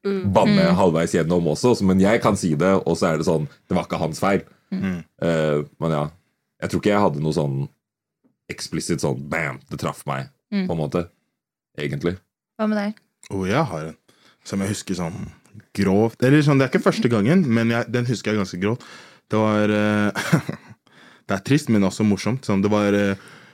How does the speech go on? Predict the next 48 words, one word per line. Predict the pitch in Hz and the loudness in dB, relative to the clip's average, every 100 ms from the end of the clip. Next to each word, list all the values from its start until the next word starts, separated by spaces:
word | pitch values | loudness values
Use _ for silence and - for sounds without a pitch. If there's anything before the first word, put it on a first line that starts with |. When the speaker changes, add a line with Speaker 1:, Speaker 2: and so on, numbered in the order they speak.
| - | -4
Speaker 4:
husker | 110 - 92 | -2 0 2
du | 92 92 | 4 2
begravelsen | 87 92 87 82 90 | 2 0 0 -2 -4
til | 92 | -2
pappa? | 101 - 123 139 | -2 -2 -2 -2
Speaker 2:
Ja. | 98 90 80 92 | 0 0 0 -4
Speaker 4:
Ja, | 78 78 | -4 -4
så | - 120 | -2 0
jeg | |
var | 110 95 | 2 2
der, | 117 | 4
og | 120 | 4
jeg | 107 | 2
har | 101 92 | 2 2
jo | 98 101 _ _ _ - | 2 0 _ _ _ -6
to, | - 143 160 160 147 | 4 6 6 6 4
eller | 110 107 | 2 0
jeg | 110 | 2
har | 110 | 0
fire | - - 113 | -2 0 0
søsken, | 98 107 - 73 _ _ 214 | 0 -4 -6 -10 _ _ -4
Speaker 3:
Mm. | 101 | -2
Speaker 4:
ikke | 95 | 0
sant? | 113 147 _ _ _ - | -2 -4 _ _ _ 0
Alle | 120 | 2
er | |
light | 98 82 | 2 -2
skin, | - 95 | -4 -4
vi | 92 | -2
er | |
halvsøsken, | 98 92 80 - 76 | -2 -4 -10 -12 -10
ikke | 85 | -4
sant? | 101 101 - | -2 -4 -8
Speaker 3:
Mm. | - - - - | -18 -20 -20 -18
Speaker 4:
Så | - 120 117 - | -2 2 2 2
alle | 135 127 | 2 2
sammen | 123 123 | 2 2
kommer | 117 98 98 | 2 2 4
dit | 139 139 | 2 -2
og | |
sier, | 92 90 | -8 -6
«Ja, | 90 85 | -6 -6
kondolerer, | - 87 90 85 85 85 | -8 -8 -6 -8 -10 -12
kondolerer», | - 85 87 80 85 _ - | -12 -8 -6 -6 -10 _ 2
til | 190 | 4
de, | 117 143 | 6 4
ikke | 131 | 4
sant? | 139 226 | 2 0